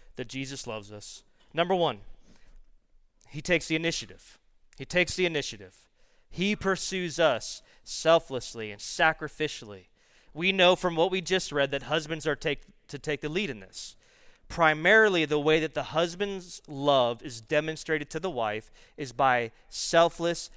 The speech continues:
sacrificial service. And for the wife, the way that her love primarily is manifested to the husband is through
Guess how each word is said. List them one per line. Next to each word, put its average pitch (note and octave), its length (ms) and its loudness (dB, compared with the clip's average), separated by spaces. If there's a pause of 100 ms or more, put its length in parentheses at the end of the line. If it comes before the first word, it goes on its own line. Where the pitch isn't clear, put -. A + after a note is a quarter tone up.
sacrificial C#3+ 1160 0
service. - 680 -6 (320)
And D3+ 120 -2
for E3 140 -4
the D3 100 -2
wife, D3+ 540 2 (220)
the D3+ 80 -4
way D#3+ 120 4
that C#3+ 180 -4
her G#3 220 2
love C3+ 460 0 (180)
primarily D3+ 680 0
is A#2+ 160 -6
manifested C#3+ 880 -4
to D3 100 -10
the B2+ 100 -6
husband C3 580 -4 (300)
is - 260 -6
through C#3+ 440 -6